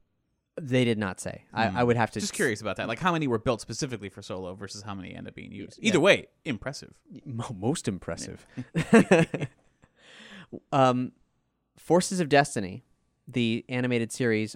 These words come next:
Speaker 1: on the Disney YouTube, largely focusing on female characters in the Star Wars universe, the last wave of them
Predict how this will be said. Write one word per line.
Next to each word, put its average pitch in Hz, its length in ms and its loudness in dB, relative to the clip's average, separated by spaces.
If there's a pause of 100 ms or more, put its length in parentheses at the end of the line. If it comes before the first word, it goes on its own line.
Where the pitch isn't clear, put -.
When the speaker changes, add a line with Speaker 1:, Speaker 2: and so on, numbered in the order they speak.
Speaker 1:
on 104 460 -6 (200)
the 110 640 -6 (100)
Disney 113 380 -2
YouTube, 101 380 -6 (640)
largely 113 340 2
focusing 110 440 0
on 101 140 -2
female 101 320 -4
characters 98 400 -6
in 101 60 -10
the 98 40 -10
Star 98 200 -4
Wars 95 160 -6
universe, 101 520 -8 (760)
the 120 120 4
last 123 340 4
wave 127 300 4
of 117 100 0
them 92 300 -6